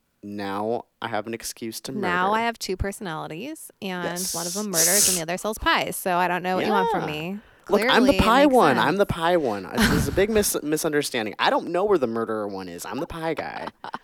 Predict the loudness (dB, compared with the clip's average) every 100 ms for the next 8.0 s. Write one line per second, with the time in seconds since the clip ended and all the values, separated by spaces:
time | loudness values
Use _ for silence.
0 | -14 -16 -16 -18 -20 -14 -6 -4 -4 -6
1 | -10 -14 -14 -14 _ _ _ _ _ -18
2 | -16 -18 -20 -20 _ _ _ -14 -12 -8
3 | -8 -8 -12 -18 _ _ _ _ _ _
4 | _ -20 -20 -20 -20 -20 _ -4 -2 0
5 | 2 0 2 -2 -2 -2 0 0 -4 0
6 | 2 2 2 2 4 2 0 -2 -2 -2
7 | 0 2 4 2 0 -2 -2 -4 -4